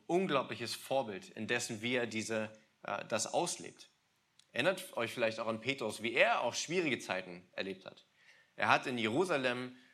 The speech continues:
als Jesus zum Himmel auferstanden ist, äh, hinaufgefahren ist, hat er dann das Wort verkündigt. Und dann wurde er eingesackt, wurde er, äh, gefangen genommen und er wurde gegeißelt und er wurde ausge-, oder geschlagen. Und anstatt nun gebrochen zu sein,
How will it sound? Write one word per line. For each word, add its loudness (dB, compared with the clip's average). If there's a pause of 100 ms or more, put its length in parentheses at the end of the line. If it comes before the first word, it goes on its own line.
als -6
Jesus 0
zum -4
Himmel 0
auferstanden -2
ist, -10
äh, -4
hinaufgefahren 0
ist, -8 (360)
hat 4
er 6
dann 4
das 4
Wort 6
verkündigt. -6 (300)
Und -4
dann 0
wurde 6
er 6
eingesackt, 2
wurde 0
er, -2
äh, -2
gefangen 2
genommen 2 (260)
und 2
er 4
wurde 4 (160)
gegeißelt 4
und 0
er 2
wurde 2 (160)
ausge-, -2
oder 0
geschlagen. 4 (800)
Und 0
anstatt 2
nun 0
gebrochen -2
zu -8
sein, -4